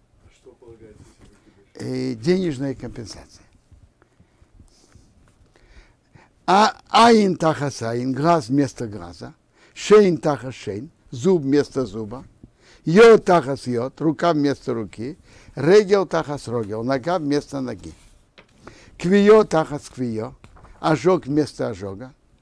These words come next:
Speaker 2: То есть тот, кто сделал ожог, пеца тахас поца, э, рана вме-, э, вместо раны, хабуро, синяк, тахас хабуро вместо синяка.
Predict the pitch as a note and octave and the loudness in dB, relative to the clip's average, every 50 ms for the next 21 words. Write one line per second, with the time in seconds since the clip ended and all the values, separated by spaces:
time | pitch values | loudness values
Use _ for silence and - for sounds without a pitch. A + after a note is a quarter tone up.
0 | _ _ _ _ _ _ _ _ - _ _ _ _ _ _ _ _ _ _ _ | _ _ _ _ _ _ _ _ -20 _ _ _ _ _ _ _ _ _ _ _
1 | - - - C#3+ C#3 - - - F3+ D#3 - - - D#3 D3 D3 C#3+ B2+ - _ | -14 -10 -8 -8 -8 -8 -6 -6 -6 -6 -6 -6 -6 -4 -4 -4 -6 -8 -12 _
2 | _ - B2+ A#2+ A2 D#3 D#3 D#3 D#3+ D3+ D3+ D#3 D#3 C3+ B2 D3 C#3+ D3 - - | _ -14 -12 -2 2 4 4 4 4 4 4 2 2 2 2 0 0 -2 -4 -12
3 | - _ - - - F#3+ G3+ G3 - - E3 D3 - D3+ C#3+ A2 C3+ C3+ - - | -20 _ -14 -2 4 4 4 4 4 2 -2 -2 -2 -4 -4 -4 -6 -10 -12 -10
4 | - C3+ C3 B2 G2+ - D3+ C#3+ D3 - _ _ _ _ _ _ - - _ _ | -6 -4 -4 -4 -4 -6 -8 -10 -10 -12 _ _ _ _ _ _ -20 -20 _ _
5 | _ _ _ _ _ _ - C3+ C3 C3 C3 B2+ D3+ F3+ F#3 F#3 E3+ D3+ C#3 A#2+ | _ _ _ _ _ _ -14 -10 -8 -6 -2 0 2 4 4 4 4 2 0 0
6 | A#2 C#3 C#3 C3 A2+ - _ _ _ _ - A#2+ A#2 G#2+ _ - - - - C#3 | -2 -2 -2 -4 -6 -12 _ _ _ _ -18 -18 -18 -18 _ -20 -16 -4 0 2
7 | D#3 D3+ D3 - - C#3 B2 A2+ A2+ A2 A2+ A#2 B2 C#3+ F3+ F3 _ _ _ _ | 2 2 2 0 -6 -6 -6 -4 -4 -6 -6 -8 -10 -12 -14 -18 _ _ _ _
8 | _ - - - D3+ D#3 D3+ C#3+ D#3 D#3 D3+ E3 E3 C#3 A2+ G2+ - - - - | _ -12 -4 -2 -2 0 0 0 0 2 4 4 4 2 2 -2 -10 -8 -2 0
9 | D3 D#3 D#3+ F#3+ G#3+ G#3 D#3+ - - - E3+ E3 - C#3 D3 C3+ - - D3+ D3+ | 0 2 2 0 0 -2 -4 -8 -6 -2 -2 -2 -2 -4 -6 -8 -6 -4 -2 -2
10 | C#3 C3+ D3 D#3+ F3+ F#3 F3 C#3 C3+ D3 D3 B2+ - - C3 C#3 C3+ C3+ B2 - | 0 0 -2 -2 -2 -2 -2 -2 -2 -4 -4 -6 -8 -6 -4 -4 -4 -4 -6 -12
11 | - - - - - - - - - C3 C3 C3 B2 - - F#2 E2+ | -18 -20 -20 -20 -20 -20 -12 -6 -2 0 0 0 -2 -6 -10 -16 -18